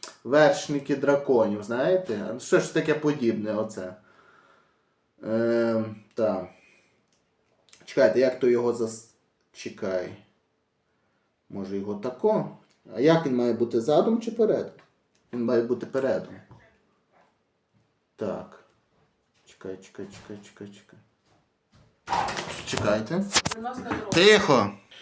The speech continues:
Коротше, технічні неполадки, та. Е, тому треба було, там мама щось закликала, треба було... Ну, ви зрозуміли. Е, так. Так, так, так, так,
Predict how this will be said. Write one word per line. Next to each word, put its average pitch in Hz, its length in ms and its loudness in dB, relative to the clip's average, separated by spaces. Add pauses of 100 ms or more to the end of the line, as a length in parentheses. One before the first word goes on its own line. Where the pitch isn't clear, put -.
(260)
Коротше, 175 540 8
технічні 170 540 4
неполадки, 156 880 4
та. 98 260 0 (720)
Е, 110 160 6
тому 151 280 4
треба 156 280 6
було, 143 600 8 (160)
там 127 140 6
мама 120 280 6
щось 123 160 0
закликала, 131 460 4
треба 117 240 4
було... 107 500 2 (240)
Ну, 156 120 4
ви 156 100 8
зрозуміли. 107 640 0 (840)
Е, 123 180 0
так. 120 340 -2 (520)
Так, 165 280 0
так, 151 240 -4
так, 147 220 -10
так, 135 180 -8